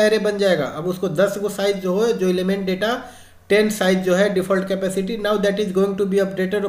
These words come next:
for that object array। तो वो object array का साइज क्या हो गया? ten। Still there is no data in that array, but now the capacity of the, you know, element data is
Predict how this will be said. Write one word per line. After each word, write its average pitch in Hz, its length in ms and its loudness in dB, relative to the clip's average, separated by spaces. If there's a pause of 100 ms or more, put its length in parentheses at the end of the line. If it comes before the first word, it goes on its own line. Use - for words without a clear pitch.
for 190 200 -2
that 196 160 0
object 185 400 -4
array। 139 140 -2 (460)
तो 175 80 -2 (140)
वो 220 180 4
object 208 380 4
array 220 180 2
का 220 120 -2
साइज 214 340 0
क्या 220 120 0
हो 214 80 2
गया? 233 140 0 (140)
ten। 165 320 2 (1400)
Still 262 480 0
there 254 140 12
is 220 160 -2
no 220 140 4
data 131 300 -2 (720)
in 190 140 -2
that 196 220 6
array, 139 240 4 (380)
but 185 240 4
now 180 240 2
the 220 160 2 (260)
capacity 185 520 -2
of 214 200 0
the, 226 120 4 (220)
you 175 100 -2
know, 220 220 -2
element 196 320 0
data 208 300 0
is 262 180 -2